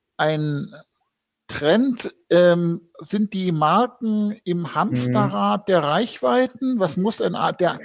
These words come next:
Speaker 1: die arme, der arme Marketingmensch in Zukunft tun?
Speaker 2: Also wenn du jedem Trend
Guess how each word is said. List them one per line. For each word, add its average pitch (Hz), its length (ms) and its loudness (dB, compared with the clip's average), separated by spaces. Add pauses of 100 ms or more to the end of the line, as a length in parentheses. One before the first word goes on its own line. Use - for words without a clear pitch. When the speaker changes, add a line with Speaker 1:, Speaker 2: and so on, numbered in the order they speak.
(320)
Speaker 1:
die 170 140 0
arme, 175 520 2
der 170 180 2
arme 170 300 2
Marketingmensch 165 840 -2
in 156 120 -8
Zukunft - 520 -10
tun? 247 420 -6 (500)
Speaker 2:
Also 147 200 2
wenn 180 120 4
du 196 80 -2
jedem 277 460 -6
Trend 180 340 -2